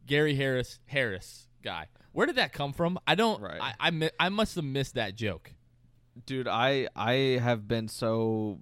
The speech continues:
Speaker 2: just ashamed of myself that I haven't even asked that question. So,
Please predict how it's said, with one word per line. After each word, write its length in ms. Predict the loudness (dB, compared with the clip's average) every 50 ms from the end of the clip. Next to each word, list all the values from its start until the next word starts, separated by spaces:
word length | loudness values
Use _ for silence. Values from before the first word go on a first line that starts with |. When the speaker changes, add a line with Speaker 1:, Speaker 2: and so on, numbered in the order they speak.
| -12 -8
Speaker 2:
just 320 | -6 -6 -6 -6 -8 -8 -6
ashamed 540 | -6 -6 -6 -4 -4 -4 -2 -4 -4 -4 -4
of 160 | -6 -6 -4
myself 500 | -6 -6 -6 -6 -4 -4 -2 -2 -4 -4
that 120 | -6 -4
I 140 | -4 -2 -2
haven't 340 | 0 0 0 0 0 -2 -4
even 180 | -4 -4 -6 -6 -6
asked 340 | -6 -6 -6 -8 -10 -8 -6
that 240 | -6 -6 -6 -8
question. 540 | -8 -6 -6 -6 -6 -8 -8 -8 -8 -8 -8
So, 320 | -6 -4 -2 -2 -2 -2